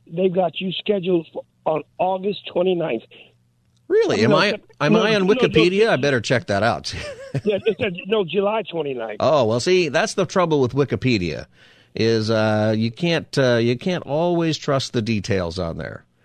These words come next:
Speaker 2: But I appreciate
Speaker 1: No, no,
Speaker 2: the
Speaker 1: no.
Speaker 2: happy birthday, and the fact of the matter is, is I am already getting emails from all kinds of places from, like, my free dessert or my free appetizer, and it's good for a month.
Speaker 1: <laughs>
Speaker 2: So
Speaker 1: But I'm not the
Speaker 2: I'm,
Speaker 1: only one
Speaker 2: I'm,
Speaker 1: then.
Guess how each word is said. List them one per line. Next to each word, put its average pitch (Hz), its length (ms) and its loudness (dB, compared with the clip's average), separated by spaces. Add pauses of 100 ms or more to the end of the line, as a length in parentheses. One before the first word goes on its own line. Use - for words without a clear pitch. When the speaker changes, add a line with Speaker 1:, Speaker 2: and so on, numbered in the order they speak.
(120)
Speaker 2:
But 107 120 0
I 127 80 2
appreciate 160 580 2
Speaker 1:
No, 196 40 4
no, 220 60 2
Speaker 2:
the 262 80 4
Speaker 1:
no. 139 60 4
Speaker 2:
happy 139 220 2
birthday, 110 640 0
and 113 240 0
the 107 80 -2
fact 147 320 0
of 123 60 -4
the 120 80 0
matter 123 300 2
is, 123 260 2 (440)
is 107 180 -2
I 117 140 2
am 135 200 2
already 123 360 2
getting 110 280 0
emails 107 500 0
from 104 180 -2
all 104 120 0
kinds 110 260 0
of 101 100 -2
places 101 380 -2
from, 104 160 -4
like, 98 180 0
my 95 140 -2
free 113 260 0
dessert 104 380 0
or 101 80 0
my 92 140 -4
free 104 240 -2
appetizer, 101 720 -2
and 92 100 -4
it's 85 100 -8
good 101 200 -2
for 104 160 -2
a 95 40 0
month. 101 280 -2
Speaker 1:
<laughs> - 40 -8 (880)
Speaker 2:
So - 120 0
Speaker 1:
But 117 60 4
I'm 113 100 2
not 104 100 0
the - 60 0
Speaker 2:
I'm, 143 160 2
Speaker 1:
only 269 160 2
one 95 120 -2
Speaker 2:
I'm, 160 200 2
Speaker 1:
then. 175 260 0